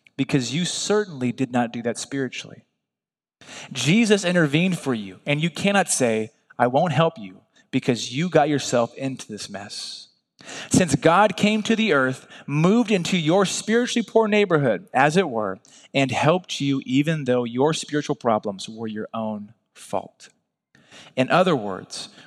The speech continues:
when Christians who understand the gospel see a poor person, they realize they are looking into a mirror. Their hearts must go out to him or her without an ounce of superiority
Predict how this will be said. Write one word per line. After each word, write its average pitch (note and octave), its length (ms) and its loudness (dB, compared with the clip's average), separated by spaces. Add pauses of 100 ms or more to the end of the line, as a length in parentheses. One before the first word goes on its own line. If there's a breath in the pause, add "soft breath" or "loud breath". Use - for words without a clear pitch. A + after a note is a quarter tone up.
when C3+ 180 -4
Christians F#3 580 -2
who C#3+ 160 -4
understand E3 560 0
the C#3+ 60 4
gospel A2+ 420 0
see B2+ 260 -4
a A#2+ 100 0
poor C3 280 -4
person, - 480 -12 (560 loud breath)
they C#3+ 220 4
realize E3+ 400 4
they D3 120 4
are C3 120 2
looking D#3 380 0
into C#3 300 -2
a A#2 60 0
mirror. A2+ 560 -2 (320 loud breath)
Their B2+ 260 2
hearts C#3+ 420 2
must C3+ 220 -2
go B2+ 100 0
out A#2+ 200 0
to A2 80 -4
him D#3 520 -2 (140)
or C3+ 180 0
her G2+ 380 -8 (320)
without A2 260 0
an G#2+ 140 -4
ounce B2 380 -2
of - 120 -8
superiority G#2+ 840 -6